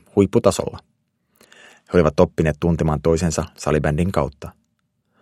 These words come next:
Kaksi heistä oli tullut keskenään niin hyviksi kavereiksi, että he olivat perustaneet yhteisen maalausliikkeen.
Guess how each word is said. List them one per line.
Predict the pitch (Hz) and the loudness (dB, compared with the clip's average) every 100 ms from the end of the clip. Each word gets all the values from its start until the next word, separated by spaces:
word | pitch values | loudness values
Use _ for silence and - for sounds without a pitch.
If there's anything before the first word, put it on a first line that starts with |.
| _ _ _ | _ _ _
Kaksi | 69 - 80 | -4 -4 -2
heistä | 80 71 - - _ - | 0 0 -2 -8 _ -4
oli | 80 | -2
tullut | 82 78 - | 2 0 2
keskenään | 98 - 85 78 | 2 2 -2 0
niin | 82 87 | 0 0
hyviksi | 95 92 - | 2 2 2
kavereiksi, | 101 110 92 78 - - - _ _ | 0 2 2 0 -4 -8 -12 _ _
että | 80 - | -10 -4
he | 85 | 2
olivat | 80 80 | 2 2
perustaneet | 104 107 - 80 76 | 2 2 2 -2 -2
yhteisen | - 113 82 80 82 | -2 -2 -2 0 2
maalausliikkeen. | 113 95 69 - 80 73 - 69 | 4 4 2 -2 0 -2 -4 -8